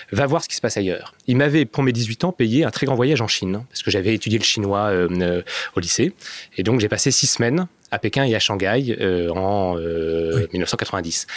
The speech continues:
Speaker 1: Et, et il m'a, un peu par, par regret de n'avoir peut-être pu le faire eux-mêmes,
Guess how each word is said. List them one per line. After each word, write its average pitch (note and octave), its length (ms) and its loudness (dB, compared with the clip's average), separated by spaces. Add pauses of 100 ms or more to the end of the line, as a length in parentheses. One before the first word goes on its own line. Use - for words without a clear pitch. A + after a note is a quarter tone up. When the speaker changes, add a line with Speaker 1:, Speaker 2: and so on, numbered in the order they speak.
(800)
Speaker 1:
Et, B2 60 4
et A2+ 500 0
il A#2 80 4
m'a, A2+ 140 2 (680)
un C3 120 0
peu G3+ 200 2
par, B2+ 320 0
par A2+ 140 -2
regret C3 220 2
de A#2+ 100 -2
n'avoir A2 340 2
peut-être A#2+ 240 -2
pu D3 80 0
le B2+ 60 2
faire A#2+ 260 2
eux-mêmes, D3 340 4